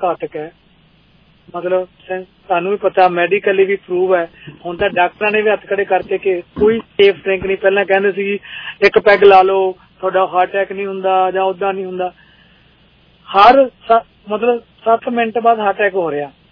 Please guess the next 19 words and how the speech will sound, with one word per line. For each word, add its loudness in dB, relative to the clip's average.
ਇੰਨੀ 4
ਦੁਨੀਆ 4
ਸ਼ਰਾਬ 4
ਪੀ -4
ਰਹੀ -4
ਤੇ -2
ਫਿਰ 4
ਹਾਰਟ 4
ਅਟੈਕ 2
ਤਾਂ 2
ਕਿਸੇ 0
ਨੂੰ -4
ਵੈਸੇ 0
ਹੋਣਾ -4
ਹੀ 2
ਨਹੀਂ -2
ਚਾਹੀਦਾ 2
ਸੀ -6
ਜੇ 4